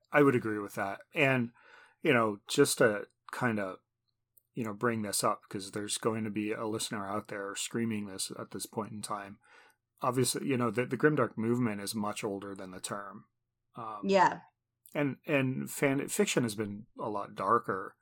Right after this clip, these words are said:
Speaker 1: or peop-, there's been a fascination with darker fiction for a very long time as well. I mean,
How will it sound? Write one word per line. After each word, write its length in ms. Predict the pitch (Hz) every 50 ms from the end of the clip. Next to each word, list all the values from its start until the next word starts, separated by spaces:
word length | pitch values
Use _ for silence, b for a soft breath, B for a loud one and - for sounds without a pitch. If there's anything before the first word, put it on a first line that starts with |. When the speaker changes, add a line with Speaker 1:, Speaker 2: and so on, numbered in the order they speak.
| _ _
Speaker 1:
or 160 | - 139 127 117
peop-, 300 | - - 165 156 - -
there's 240 | 143 131 127 123
been 140 | - 147 127
a 100 | 120 110
fascination 920 | 107 - - 131 120 117 - - 117 104 104 104 110 - - - 110 101 101
with 300 | 104 110 110 - 123 104
darker 460 | 110 101 101 104 101 - 110 104 95
fiction 520 | - - - 107 101 - - - 101 95 98
for 260 | - - 117 101 98
a 60 | 92
very 300 | 92 104 101 101 98 98
long 240 | 95 95 95 98 101
time 300 | - - 104 98 95 92 95
as 120 | 95 104
well. 320 | 104 101 98 101 101 101 110
I 40 | 113
mean, 320 | 107 104 98 101 98 -